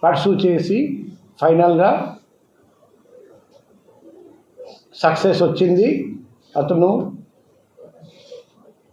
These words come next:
మన దేశానికి తిరిగి వచ్చారండి. లాస్ట్ ఫిఫ్టీన్ డేస్లో కూడా ఆయన తండ్రి గారికి డబ్బు ఇవ్వకపోతే పంపాం,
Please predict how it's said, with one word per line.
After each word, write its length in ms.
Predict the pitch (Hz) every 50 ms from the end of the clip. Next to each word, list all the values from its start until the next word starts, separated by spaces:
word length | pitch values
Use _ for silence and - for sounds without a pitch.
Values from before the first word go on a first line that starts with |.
| _ _ _ _ _ _ _ _ _ _ -
మన 200 | 147 147 156 160
దేశానికి 540 | 147 151 165 165 - 180 175 175 165 165 -
తిరిగి 320 | 165 165 160 160 160 165
వచ్చారండి. 680 | 165 160 156 156 165 160 151 156 147 147 147 - - - - - - - - _ _ _ _ _ _ _ _ _ _ _ _ - - - _ _ _ _ _ _ -
లాస్ట్ 440 | 113 135 165 208 214 214 - - 202
ఫిఫ్టీన్ 320 | 196 196 214 247 233 233
డేస్లో 340 | 214 240 269 262 233 262 254
కూడా 460 | 226 233 185 156 127 120 - - - - - - - _ _ _ - - - - - _ _ _ _ _ _ _ _ _ _ _ 135
ఆయన 280 | 143 165 185 190 185 180
తండ్రి 360 | 175 170 180 185 190 190 180
గారికి 680 | 185 180 175 165 170 165 170 185 233 - - - - - - - - _ _ _ _ -
డబ్బు 340 | 135 147 160 165 170 190 208
ఇవ్వకపోతే 540 | 202 196 202 202 185 190 190 202 196 202 214
పంపాం, 760 | 196 185 170 156 139 - 180 170 143 120 - - - - -